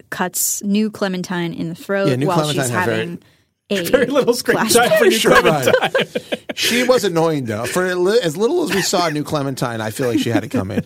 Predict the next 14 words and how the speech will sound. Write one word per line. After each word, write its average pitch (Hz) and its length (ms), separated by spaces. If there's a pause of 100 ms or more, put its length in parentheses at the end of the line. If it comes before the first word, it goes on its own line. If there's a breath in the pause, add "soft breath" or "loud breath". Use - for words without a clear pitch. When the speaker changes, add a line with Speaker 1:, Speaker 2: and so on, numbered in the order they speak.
(140)
Speaker 1:
<laughs> - 160
Yeah. 190 260 (520 loud breath)
Speaker 2:
<laughs> - 160
Sorry. 135 420 (500 soft breath)
Speaker 1:
So 226 500
then 196 240
Delos 180 320
employees 175 480
catch - 300
on, 190 400
and 175 300
they 175 160
send 170 420
some 165 640